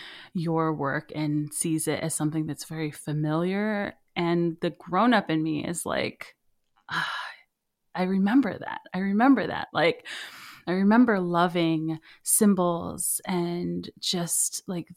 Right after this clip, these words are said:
the whimsy and magic of the world around me and just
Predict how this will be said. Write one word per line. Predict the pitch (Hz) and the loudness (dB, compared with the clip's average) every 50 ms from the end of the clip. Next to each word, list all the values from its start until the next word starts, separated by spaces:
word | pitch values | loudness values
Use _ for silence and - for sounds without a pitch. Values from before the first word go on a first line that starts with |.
| _ | _
the | - 185 175 | -2 -2 0
whimsy | 165 160 170 175 185 190 175 180 180 170 160 | 0 2 2 2 4 2 2 0 0 0 0
and | 143 156 156 151 | 0 0 0 -2
magic | 147 143 156 165 160 170 170 160 147 151 - _ | -2 0 -2 -2 -2 -2 -4 -4 -6 -8 -10 _
of | - 156 160 156 151 160 | -10 -8 -8 -8 -8 -8
the | - 170 170 | -6 -6 -4
world | 160 165 170 165 170 165 165 | -4 -2 -2 -2 -2 -2 -2
around | 160 156 147 143 151 156 160 160 156 156 | -2 -2 -2 0 0 0 0 0 -2 0
me | 156 147 147 143 139 139 143 - - | 0 0 0 0 -2 -4 -6 -6 -6
and | 165 165 156 151 | -6 -4 -4 -6
just | - 151 - - - - - | -6 -8 -10 -10 -10 -12 -12